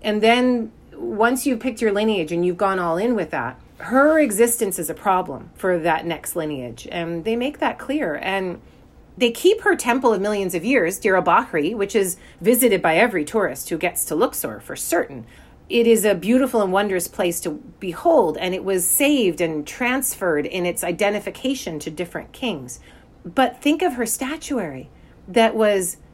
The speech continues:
smashed up into tiny little pieces,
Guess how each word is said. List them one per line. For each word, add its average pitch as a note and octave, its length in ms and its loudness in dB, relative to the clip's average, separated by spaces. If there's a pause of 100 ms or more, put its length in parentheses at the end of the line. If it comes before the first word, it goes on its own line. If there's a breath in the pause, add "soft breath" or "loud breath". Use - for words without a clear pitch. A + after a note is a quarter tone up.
(120)
smashed B3 800 2
up C4 320 2 (360 loud breath)
into C4 280 4
tiny D4 480 2
little B3+ 220 4
pieces, A3+ 560 0